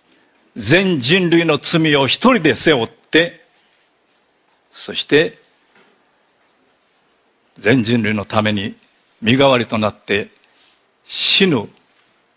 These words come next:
決断をしようとしている時でありました。あまりにも追いきれない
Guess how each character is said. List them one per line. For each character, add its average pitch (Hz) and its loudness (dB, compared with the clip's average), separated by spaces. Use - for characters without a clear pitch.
決 147 0
断 190 2
を 156 0
し - 0
よ 143 4
う 104 -4
と 104 -8
し - -6
て 101 -4
い 131 2
る 110 -2
時 127 -4
で 107 2
あ 95 -2
り 101 -8
ま 90 -10
し - -12
た。 - -20
あ 120 2
ま 196 2
り 240 0
に 233 0
も 220 0
追 175 6
い 220 0
き - -2
れ 208 4
な 185 2
い 123 -4